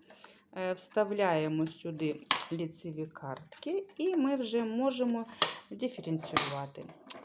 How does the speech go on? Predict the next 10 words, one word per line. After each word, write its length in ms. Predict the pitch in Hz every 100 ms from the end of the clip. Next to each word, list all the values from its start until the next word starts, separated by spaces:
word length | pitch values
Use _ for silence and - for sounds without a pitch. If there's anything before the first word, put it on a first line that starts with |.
| 175 170
Наприклад, 520 | 160 - 156 151 151
кажемо 460 | 160 151 156 151
дитині, 540 | 143 147 - 143 147 147 - - - - - _ _
е, 340 | 78 76 73 -
який 320 | - 196 151
тут 220 | 147 147 139
звук: 260 | 143 143
твердий, 580 | - 190 196 202 330 440 - -
м'який, 580 | 175 175 233 240 - -
зебра. 1200 | 160 156 196 254 254 196 233 - - 180 143 143